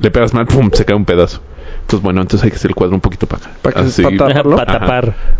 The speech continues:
Speaker 1: Ajá, no sé.
Speaker 2: ¿No? ¿Todo esto?
Speaker 3: Fatal.
Speaker 2: Lo he puesto yo con mis propias manos.
Speaker 3: Híjole, güey. ¿Qué te digo? Sí tienes muchas
Speaker 1: La
Speaker 3: medallas.
Speaker 1: tele no la pusiste tú.
Speaker 2: La quité, yo, la quitó, no sé,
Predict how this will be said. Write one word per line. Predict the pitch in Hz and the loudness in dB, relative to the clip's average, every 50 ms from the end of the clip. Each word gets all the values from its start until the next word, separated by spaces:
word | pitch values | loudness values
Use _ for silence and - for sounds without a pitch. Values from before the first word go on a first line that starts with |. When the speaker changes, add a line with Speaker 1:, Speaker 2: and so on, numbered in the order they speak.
| - - | 2 2
Speaker 1:
Ajá, | 92 92 101 - - - - - - - - - | 2 2 2 2 0 -4 -8 -8 -10 -8 -4 0
no | 127 107 101 92 85 | 2 2 4 2 2
sé. | - 95 90 95 - - - - - - - - - - - - - | 2 0 0 0 -2 -8 -20 -20 -20 -20 -20 -20 -20 -20 -12 -6 -2
Speaker 2:
¿No? | 165 165 208 294 311 - - 240 175 160 | 2 2 2 2 0 -2 -4 -4 -4 -2
¿Todo | - 254 285 349 | 0 2 2 2
esto? | 285 - - - 453 508 | 2 2 2 2 2 4
Speaker 3:
Fatal. | - 101 - - - 101 104 101 - - - - - - | 4 2 0 0 2 2 2 0 -2 -4 -12 -16 -4 0
Speaker 2:
Lo | 151 147 | 0 2
he | |
puesto | 147 - 151 139 - - 135 | 2 2 0 0 2 0 0
yo | 131 139 135 - | 2 2 0 0
con | - 131 | 0 -2
mis | 120 120 | -2 0
propias | - 127 120 - 120 123 | 0 0 2 2 0 0
manos. | 120 113 - 165 | 0 0 2 2
Speaker 3:
Híjole, | - - - 107 95 90 | 2 2 2 2 2 4
güey. | 87 85 87 87 92 - - - - - - - 135 131 127 - - - - - - - | 4 2 2 0 -2 -4 -10 -18 -20 -20 -20 -18 -16 -16 -16 -18 -20 -20 -20 -18 -6 -2
¿Qué | - 117 | 0 0
te | - 104 101 | 2 2 2
digo? | 98 101 101 98 98 - - - - - - - - - - - - - - - | 4 4 2 2 -2 -4 -10 -20 -20 -20 -20 -20 -20 -20 -18 -16 -14 -14 -12 -4
Sí | - - 151 | -2 0 0
tienes | 151 - 175 156 151 | 2 2 2 4 4
muchas | 156 151 - 165 156 139 | 2 2 2 2 2 2
Speaker 1:
La | 139 135 135 | 2 2 2
Speaker 3:
medallas. | 117 135 208 | 2 2 2
Speaker 1:
tele | 233 247 190 | 2 2 2
no | 175 156 | 2 2
la | 143 - | 2 2
pusiste | 117 104 107 104 - - 82 | 2 2 2 0 0 0 -2
tú. | - 87 90 - - - - - - - - - - - - - - - - - - - - - | 0 0 -2 -2 -4 -12 -16 -16 -16 -16 -18 -20 -20 -20 -20 -20 -20 -20 -20 -20 -20 -20 -10 -4
Speaker 2:
La | 123 120 120 | -2 -2 -2
quité, | - - 123 - - 160 165 151 139 - - - | 0 -2 -2 0 2 2 2 0 -2 -4 -6 -4
yo, | 147 | -2
la | 135 131 - | -2 -2 -2
quitó, | - - - - 151 147 143 135 127 | -4 -6 -4 0 2 2 2 2 0
no | 127 127 120 | -4 -6 -10
sé, | - 127 | -12 -14